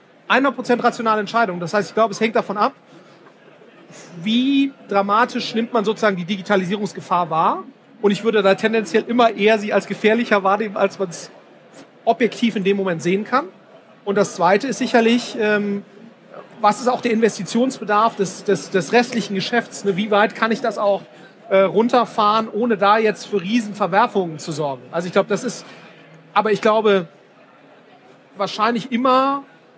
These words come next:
also die meisten Unternehmen, die man ja sieht, leiden ja nicht an digitalen Überinvestitionen, sondern eher an digitalen Unterinvestitionen. Das heißt, ich glaube, eine, eine, eine feste Regel gibt's dafür nicht. Aber die meisten Familienunternehmen, die sehr gut und sehr erfolgreich sind, sind ja wahnsinnig eigenkapitalstark.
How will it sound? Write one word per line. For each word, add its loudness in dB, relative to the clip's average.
also -4
die -6
meisten 2
Unternehmen, 0
die -6
man 0
ja 4
sieht, -2
leiden 2
ja 2
nicht -2
an 0
digitalen -2
Überinvestitionen, -2
sondern -4
eher 0
an -6
digitalen -2
Unterinvestitionen. -2
Das -4
heißt, 4
ich -14
glaube, 2
eine, -6
eine, -6
eine -2
feste 0
Regel 4
gibt's -2
dafür 2
nicht. -6
Aber 0
die -4
meisten 2
Familienunternehmen, -2
die -4
sehr 4
gut -6
und -2
sehr 4
erfolgreich 0
sind, -4
sind -6
ja 0
wahnsinnig 0
eigenkapitalstark. -2